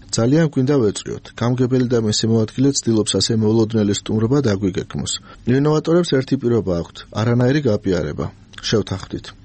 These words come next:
საჯარო სამსახურს ბევრ ტვირთთან ერთად არაერთი სიხარულიც გააჩნია და მათ შორის უდიდესი აღმოჩენა იმგვარი ახალგაზრდა წარმატებული მეწარმეებისა, როგორების თელავში ვნახეთ. ოცდარვა სექტემბერი, ხუთშაბათი.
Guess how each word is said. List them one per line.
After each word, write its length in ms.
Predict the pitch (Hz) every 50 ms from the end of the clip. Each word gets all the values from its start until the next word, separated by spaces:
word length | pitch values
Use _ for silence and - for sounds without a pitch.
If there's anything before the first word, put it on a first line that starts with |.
| - - - -
საჯარო 440 | - - 127 120 123 131 127 135
სამსახურს 600 | 123 - - 120 117 - - - - 147 139 -
ბევრ 260 | - - 120 120 120 110
ტვირთთან 600 | - - - 117 110 - - - - 113 110 110
ერთად 420 | 107 107 - - 139 143 143 -
არაერთი 440 | 107 104 104 110 110 110 - - 110
სიხარულიც 600 | - - 110 - - 101 101 104 104 101 101 - -
გააჩნია 560 | - 104 107 117 113 - - - 120 113 104
და 120 | 98 95 92
მათ 220 | 98 113 113 113
შორის 280 | - - 127 135 135 -
უდიდესი 500 | - 113 110 104 104 110 104 - - 117
აღმოჩენა 540 | 113 107 107 - 113 110 104 - 113 101 98 95
იმგვარი 340 | 104 104 - 117 107 104 98
ახალგაზრდა 480 | 92 - 107 104 104 104 - - 85 85
წარმატებული 600 | - - 101 104 110 107 - 107 104 104 98 98
მეწარმეებისა, 680 | 98 98 - - 107 107 110 113 107 117 - - - 151 160 - -
როგორების 580 | - 101 104 101 110 107 107 107 113 131 131 -
თელავში 400 | - 101 95 95 90 - - 135
ვნახეთ. 380 | 120 90 71 - - - - - - - - - - - -
ოცდარვა 500 | - 107 113 - - 131 131 143 160 156
სექტემბერი, 640 | - - 98 - - 104 90 82 - 78 71 - 101 - - - - - - -
ხუთშაბათი. 720 | - - - 117 - - - 110 87 80 76 - - -